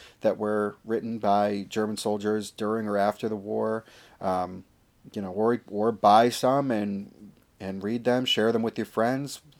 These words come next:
borrow some books from them. There's so much rich detail in so many of these memoirs that you can apply to a reenactment impression, um,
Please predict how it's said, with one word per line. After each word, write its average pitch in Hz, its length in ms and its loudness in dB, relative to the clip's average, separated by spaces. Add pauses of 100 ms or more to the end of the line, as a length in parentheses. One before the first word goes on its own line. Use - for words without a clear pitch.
(280)
borrow 117 300 4
some 113 200 -4
books - 260 -2
from 113 180 -2
them. 123 300 0 (320)
There's 107 180 2
so 113 680 4
much 104 440 -4
rich 101 280 -4
detail 101 420 -4
in 92 100 -10
so 101 220 -2
many 98 260 -2
of 95 60 -6
these 95 180 -8
memoirs 95 540 -8
that 98 100 -12
you 98 120 -8
can 98 160 -12
apply 92 560 -4
to 98 180 -10
a 92 40 -10
reenactment 95 580 -10
impression, 98 600 -10 (440)
um, 95 360 -6